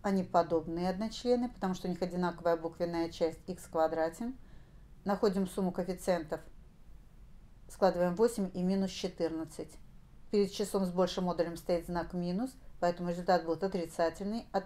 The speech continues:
четырнадцати вычитаем восемь, получаем шесть. И дописываем буквенную часть икс в квадрате. Плюс двадцать восемь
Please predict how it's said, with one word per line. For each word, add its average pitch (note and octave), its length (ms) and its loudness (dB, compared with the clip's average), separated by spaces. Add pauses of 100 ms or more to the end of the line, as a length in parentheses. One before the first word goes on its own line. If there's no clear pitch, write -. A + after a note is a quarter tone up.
(120)
четырнадцати F#3+ 760 0
вычитаем F3 720 0
восемь, A3 420 -2
получаем F3 540 -4
шесть. D3+ 320 -10 (1040)
И C4 80 0
дописываем F3+ 560 -2
буквенную E3 480 -4
часть D3+ 260 -10 (300)
икс F3+ 160 -10
в - 80 -16
квадрате. D3+ 500 -6 (1900)
Плюс A3+ 220 2
двадцать F3 480 2
восемь E3 360 -2